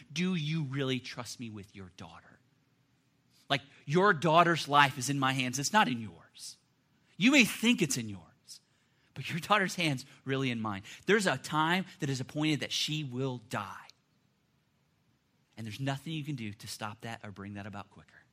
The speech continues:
Oh, okay. <laughs> Thanks, God. Thanks for that.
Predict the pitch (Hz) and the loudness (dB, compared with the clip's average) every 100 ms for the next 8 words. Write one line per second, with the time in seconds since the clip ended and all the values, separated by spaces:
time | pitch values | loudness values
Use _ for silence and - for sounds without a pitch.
0 | _ _ _ _ _ _ _ _ _ _ | _ _ _ _ _ _ _ _ _ _
1 | _ _ _ _ _ - 113 160 87 90 | _ _ _ _ _ -14 -14 -14 -16 -16
2 | _ _ - - - _ - - - - | _ _ -20 -20 -20 _ -20 -12 -10 -8
3 | 101 117 - - - 190 202 - 101 90 | -10 -10 -12 -20 -12 -10 -10 -10 -10 -10